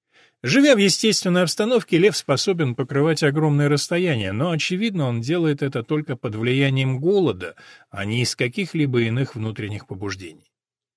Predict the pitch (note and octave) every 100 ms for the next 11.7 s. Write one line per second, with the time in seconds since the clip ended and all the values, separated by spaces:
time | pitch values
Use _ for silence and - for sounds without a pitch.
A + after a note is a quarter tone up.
0 | _ _ _ D#3 E3 F3 E3+ E3+ C#3+ E3+
1 | E3+ C#3 - G#2 G2+ G#2+ A#2+ C3+ B2+ B2
2 | B2 B2+ F3 F#3 - - - F3 A#3+ -
3 | G3+ F3 D#3 F#3 E3 D3+ D#3+ C#3 E3+ D#3
4 | B2 C#3 - C3+ C#3+ E3 D3+ C3+ A#2 -
5 | C#3 C3 C3 B2 - A#2+ A2 A2+ B2+ A#2
6 | A#2 A#2 A#2 G2 - - _ - _ -
7 | G2 A2+ B2 B2+ B2 B2+ D#3 D3+ A#2+ A2
8 | A2+ A#2 - F#3 - F3 - - - D#3+
9 | C#3 D#3 B2 C#3+ D3+ C#3 - B2+ D#3 -
10 | D3+ D3 C3+ D#3 D3+ D3 G2+ G2 - D3
11 | C#3+ B2 - - G#2+ F2 F2